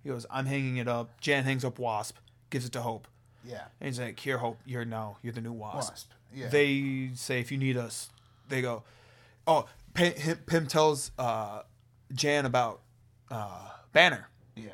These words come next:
Speaker 1: And she's like, "Maybe I can go there and try and see what I can do."
Speaker 2: Bruce Banner?
Speaker 1: Yeah. She's like, "Bruce Banner." She's like, "Maybe I can go there and see
Speaker 2: Yeah.
Speaker 1: what I can do to help his headaches." And Meg, and they go, "Fine. Take him there."
Speaker 2: And then you hear, hear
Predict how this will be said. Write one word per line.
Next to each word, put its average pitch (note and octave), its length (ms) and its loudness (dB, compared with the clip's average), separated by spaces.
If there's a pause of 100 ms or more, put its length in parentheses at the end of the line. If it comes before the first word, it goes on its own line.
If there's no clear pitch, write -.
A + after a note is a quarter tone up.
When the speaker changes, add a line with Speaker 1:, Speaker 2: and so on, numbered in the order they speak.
(180)
Speaker 1:
And C#3 80 -2
she's C3 120 -2
like, A#2+ 220 -8 (460)
"Maybe F3 240 4
I F#3 100 8
can F3+ 100 0
go E3+ 160 2
there C#3+ 180 0
and B2+ 140 -2
try C#3 220 0
and B2 240 -6
see - 100 -4
what C#3+ 120 2
I C#3 80 4
can C3 140 -6
do." A2 120 -12 (380)
Speaker 2:
Bruce F3+ 240 -8
Banner? D#4 420 -8 (220)
Speaker 1:
Yeah. C3+ 260 -2 (300)
She's C#3 180 -4
like, B2 160 0
"Bruce D#3 160 0
Banner." D3+ 220 2
She's C#3+ 100 -4
like, C3+ 120 -4
"Maybe D#3 240 -2
I D3+ 100 6
can C#3+ 80 -4
go C#3 100 2
there C3+ 140 2
and C3 120 0
see C#3 100 -4
Speaker 2:
Yeah. C#3 40 -2
Speaker 1:
what C3 100 0
I C3 100 4
can B2+ 160 -6
do A#2+ 120 -4
to A2+ 80 -8
help B2+ 220 -2
his A#2 140 -6
headaches." C3+ 280 0 (320)
And C3+ 240 -2
Meg, B2+ 260 2
and C3+ 220 -2
they B2+ 80 2
go, A2+ 260 0 (120)
"Fine. G#2 320 -6 (500)
Take B2 160 -4
him A#2 80 -8
there." A2 220 -12 (360)
Speaker 2:
And D3 460 -6
then C#3 160 -10
you C3+ 140 -10
hear, A#2+ 560 -10 (380)
hear A#2 520 -8